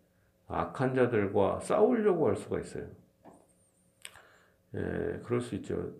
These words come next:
교회에서 조용하게 신앙생활하고 좀 착하게 생활해보고 봉사하고 지내려고 하는데 자꾸 악한 사람들이 건드릴 수가 있어요.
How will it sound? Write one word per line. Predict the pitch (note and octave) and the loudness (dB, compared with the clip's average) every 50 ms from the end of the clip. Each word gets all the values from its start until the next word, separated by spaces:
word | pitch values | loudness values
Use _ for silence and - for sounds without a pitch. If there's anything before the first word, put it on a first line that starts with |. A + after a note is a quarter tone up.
| - - _ _ _ _ _ _ _ _ _ _ _ _ _ _ _ _ _ _ _ _ _ _ _ _ | -20 -20 _ _ _ _ _ _ _ _ _ _ _ _ _ _ _ _ _ _ _ _ _ _ _ _
교회에서 | - - B2 C3+ C#3+ C3+ B2+ C#3 B2+ | 0 4 8 8 8 8 8 4 0
조용하게 | C3 - - A2+ A2+ A#2+ B2 B2+ B2 A#2+ A2+ A2 A2 G#2 | -2 0 2 4 6 6 6 6 6 4 2 2 0 0
신앙생활하고 | G#2 - D3 D3 D3 D3 C#3 C#3+ C3 B2 A#2 A2 G2+ G2 F#2+ | 0 0 0 0 0 0 0 0 0 0 2 0 0 0 -2
좀 | - - G#2 G2 | -4 -4 -6 -6
착하게 | - - - F3 - - E3+ D#3 D3+ C#3+ C3+ | -6 -8 -10 -10 -6 -4 -4 0 2 2 2
생활해보고 | C3 C3 C#3+ C3+ C3+ C3 B2 A#2 G#2+ G#2+ G2+ F#2 G#2 A2 G#2+ - | 2 2 0 0 2 4 2 2 2 0 -2 0 0 0 0 2
봉사하고 | - G#2+ A2 G#2+ G#2+ G#2+ G#2 G2+ G2+ | 2 4 4 4 4 2 2 2 2
지내려고 | F#2+ - - G#2+ A2 A2+ G#2+ G2+ F#2+ | 0 2 4 4 4 6 6 4 4
하는데 | F#2 F2+ F2+ F#2 G#2+ G2 E2+ - - - - - _ _ _ _ _ _ _ _ _ _ | 2 0 0 0 0 0 0 -4 -8 -16 -20 -20 _ _ _ _ _ _ _ _ _ _
자꾸 | - - C#3 C#3+ - C#3 A2 | -4 -2 -2 0 4 6 6
악한 | G2 - - C#3+ C#3+ C#3+ | 6 6 6 4 4 4
사람들이 | C#3+ C3+ C3 B2+ B2+ A#2+ A#2+ A#2 A#2 | 4 2 2 2 2 2 0 -2 0
건드릴 | - B2 A#2+ A#2+ C#3 C#3+ C#3 B2+ | 0 0 0 4 4 4 4 4
수가 | - - - G2+ E2+ | 0 0 0 0 0
있어요. | E2 - - E2+ - - | 0 -2 -4 -6 -8 -8